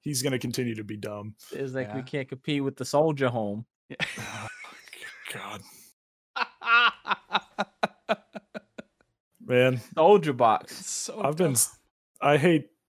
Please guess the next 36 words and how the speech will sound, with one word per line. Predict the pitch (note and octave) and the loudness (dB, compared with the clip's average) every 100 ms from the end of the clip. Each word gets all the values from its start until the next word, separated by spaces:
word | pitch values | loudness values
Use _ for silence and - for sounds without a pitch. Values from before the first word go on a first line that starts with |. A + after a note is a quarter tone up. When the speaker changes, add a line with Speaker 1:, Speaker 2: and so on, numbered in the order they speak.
| _ | _
Speaker 1:
most | C3+ C3 - | 2 2 2
things | C3 B2 A#2 | 0 0 0
we've | A#2+ | -2
talked | - G#2+ - | -2 -4 -2
about | A#2+ A2 | -2 -2
on | |
this | G#2+ | -6
podcast | - G#2+ G#2 A2 G#2+ | -6 -6 -6 -4 -4
so | A2 | -4
far | - A2+ | -6 -8
today. | A2 A2 A2+ | -6 -2 6
Speaker 3:
What | A3+ | 6
do | C#4 | 6
you | D4+ | 2
hate | C4+ A#3 | 0 -2
Speaker 1:
I'm | |
sad | G#3 G3 | 0 2
Speaker 3:
more? | F#3+ | 2
Speaker 1:
about | - - | 2 0
it. | - | 0
Speaker 3:
Hold | E3+ G3 | 2 4
on. | D#3 | 4
What | |
do | G3+ | 2
you | A#3 | 2
hate | A#3+ A3 G#3+ | 2 0 0
more? | F3 C#3+ A#2+ A#2 - | 2 2 0 -2 0
The, | C#3+ C#3 C#3 | 0 0 -2
the | C#3 C3 | -2 0
Mad | B2+ C#3+ E3+ F#3 | 0 0 0 4
Box | A3 A3 A3+ - - | 4 4 2 -6 -10
or | - D#3+ D3+ | 0 2 2
the | C#3 C#3 | 0 -6
Soulja | C#3+ - D#3+ D#3+ D3+ | -6 -2 0 0 -4
Boy | D3 D3 | -6 -8
console? | C#3 D#3+ D3 - - - | -8 -10 -10 -12 -12 -14